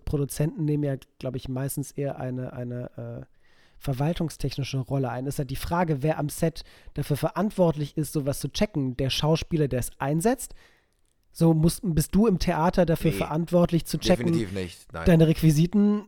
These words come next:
Speaker 1: dass die ri-, richtig sind? Nee, aber er ist halt derjenige, der jetzt für die Fahr-, mögliche Fahrlässigkeit von jemand anderem,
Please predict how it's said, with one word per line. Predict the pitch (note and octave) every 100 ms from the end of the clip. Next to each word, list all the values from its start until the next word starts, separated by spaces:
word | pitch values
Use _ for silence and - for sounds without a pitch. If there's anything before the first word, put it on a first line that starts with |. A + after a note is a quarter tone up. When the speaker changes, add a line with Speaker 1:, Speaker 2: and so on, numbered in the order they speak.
| -
Speaker 1:
dass | F3+
die | -
ri-, | D#3+ G3+
richtig | F#3 F#3+ F3+
sind? | G3+ A3
Nee, | G#3+
aber | D3 D3+
er | D3+ D#3+
ist | -
halt | D#3
derjenige, | E3+ F3 F3 E3
der | E3 D#3+
jetzt | E3 - -
für | - D#3 D#3
die | C#3
Fahr-, | - D#3+ E3+ A3+
mögliche | E3 F#3+ F3 E3
Fahrlässigkeit | - E3+ F3+ F3 E3 - E3+ E3
von | D#3+
jemand | D#3 D3 -
anderem, | C#3 D#3+ E3 F3+ G#3